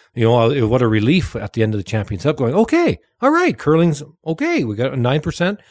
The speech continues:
It's not a huge increase, but pretty good." And then the men's final. And now, you know, keep in mind, it was on all of the Sportsnet stations. It wasn't just on three sixty or just on Sportsnet one. It was on, it was on the whole group, but still,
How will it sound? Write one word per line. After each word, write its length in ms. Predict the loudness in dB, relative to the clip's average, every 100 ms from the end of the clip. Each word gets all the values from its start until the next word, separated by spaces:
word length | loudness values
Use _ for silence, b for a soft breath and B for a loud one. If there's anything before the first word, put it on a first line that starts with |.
| b b
It's 140 | -2
not 180 | 0 0
a 40 | 0
huge 340 | 2 2 2
increase, 380 | 0 0 -2 -2
but 260 | -6 -8 -4
pretty 200 | -4 -4
good." 300 | -4 -6 -6 _ _ _
And 160 | 0 4
then 120 | 4
the 80 | 4
men's 260 | 4 2 2
final. 420 | 2 4 4 4
And 120 | 4
now, 280 | 6 4 2
you 100 | 2
know, 120 | 2
keep 180 | 2 0
in 80 | 4
mind, 240 | 4 4
it 40 | 4
was 260 | 4 4
on 140 | 2 2
all 240 | 2 2
of 80 | 2
the 80 | -2
Sportsnet 520 | -2 -2 -2 -4 -6
stations. 440 | 0 0 0 -4
It 60 | 0
wasn't 260 | 0 0 -2
just 280 | -4 -2 -2
on 240 | -2 -4 -12 b b b b
three 180 | -4 -2
sixty 480 | 0 -2 -4 -6 -4
or 80 | -4
just 320 | -2 -2 -2
on 160 | -4
Sportsnet 460 | -4 -6 -6 -6 -8
one. 260 | -6 -4 -2
It 40 |
was 120 | -2
on, 220 | -2 -2 -6 b b
it 60 |
was 120 | 0 2
on 180 | 2
the 60 | 0
whole 260 | -2 -4 -2
group, 320 | 2 2 2
but 120 | -6
still, 460 | -6 0 2 2